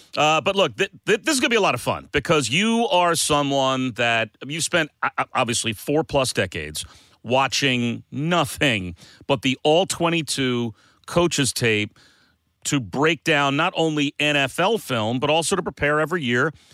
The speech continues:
for the draft. And look, during the season with Scott Pioli and Dan Orlovsky, the draft, you know, obviously is a different bent on tape heads, but we are not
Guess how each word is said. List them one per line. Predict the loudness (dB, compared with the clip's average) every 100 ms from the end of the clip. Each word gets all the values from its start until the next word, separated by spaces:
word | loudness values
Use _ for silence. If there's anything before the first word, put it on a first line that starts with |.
| -20 _
for | -6 0 0
the | 2
draft. | 2 0 0 -4
And | -2 0 -2 -8 -20 -6
look, | -4 0
during | 2 2
the | 0
season | -2 -2 -2 -2
with | -2
Scott | -2 -2 -2
Pioli | 0 0 0
and | -2
Dan | -2 0
Orlovsky, | 2 0 0 -2 -4 -6 -20 -20 _ -10
the |
draft, | -4 0 0 0 -6 -10 -10 -6
you | 0
know, | 2 0 -2 -12 -20 -4
obviously | -2 0 -2 0 -2
is | -2 -4
a | -6
different | 0 -2 0 -2 0
bent | 0 0 0
on | -2
tape | 0 -2 -2
heads, | -2 -2 -2 -2
but | 0 0 -2 -20 -20 _
we | -4 0 2 0 0
are | 0 2
not | 2 2